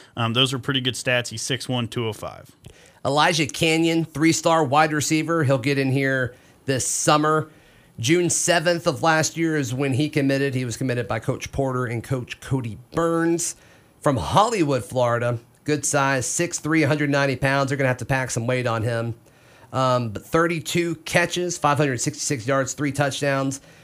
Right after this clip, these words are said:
Speaker 2: Big play guy, seventeen point seven yards per catch. But yeah, you gotta think with that six three frame,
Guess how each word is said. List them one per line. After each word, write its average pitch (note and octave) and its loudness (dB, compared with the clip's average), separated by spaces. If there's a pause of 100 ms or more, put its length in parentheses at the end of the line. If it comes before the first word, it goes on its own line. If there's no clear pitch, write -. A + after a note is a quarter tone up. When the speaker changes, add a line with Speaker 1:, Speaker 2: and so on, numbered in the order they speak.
(260)
Speaker 2:
Big F3+ -2
play D#3+ 2
guy, G2 -2
seventeen D3 0
point C3 -2
seven C3+ 0
yards B2+ 0
per A#2+ -2
catch. C#3+ -4
But C3+ -4
yeah, C#3 2
you C3 0
gotta C3+ 0
think C#3 -2
with B2+ -4
that A#2 -4
six - -4
three D#3 -2
frame, D#3+ 0